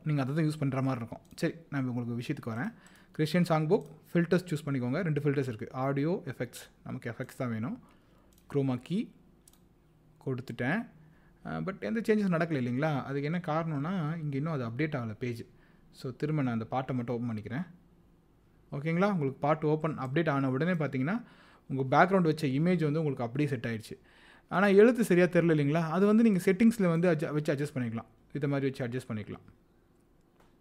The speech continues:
சரிங்களா? அந்த ஸ்மூத்னஸ் அதெல்லாம் நீங்க வச்சு பார்த்தீங்கன்னா, உங்களுக்கே தெரிஞ்சிரும். So, இப்ப பார்த்தீங்கன்னா, உங்க லைவ்ல நீங்க கொடுத்த பேக்ரவுண்ட் இமேஜ்க்கு இருக்கும். So, இப்போ வந்து நம்ம இமேஜ் யூஸ் பண்ணிருக்கோம் இல்லைங்களா?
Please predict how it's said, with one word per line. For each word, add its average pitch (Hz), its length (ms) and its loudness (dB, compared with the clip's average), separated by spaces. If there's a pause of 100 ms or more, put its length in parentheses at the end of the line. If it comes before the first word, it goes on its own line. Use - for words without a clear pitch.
(1500)
சரிங்களா? 139 220 -2
அந்த 127 160 -2 (100)
ஸ்மூத்னஸ் 143 420 -2
அதெல்லாம் 139 280 0
நீங்க 156 140 0
வச்சு 143 200 -4
பார்த்தீங்கன்னா, 143 540 -2
உங்களுக்கே 139 460 -2
தெரிஞ்சிரும். 127 260 -6 (440)
So, - 200 -6
இப்ப 190 200 2
பார்த்தீங்கன்னா, 196 480 4
உங்க 175 140 2
லைவ்ல 175 600 4 (440)
நீங்க 160 200 2
கொடுத்த 180 320 4
பேக்ரவுண்ட் 151 380 2
இமேஜ்க்கு 131 340 0
இருக்கும். - 220 -8 (420)
So, 196 160 6
இப்போ 196 240 8
வந்து 226 140 8
நம்ம 202 160 6
இமேஜ் 185 200 6
யூஸ் 180 200 2
பண்ணிருக்கோம் 143 260 2
இல்லைங்களா? 135 460 4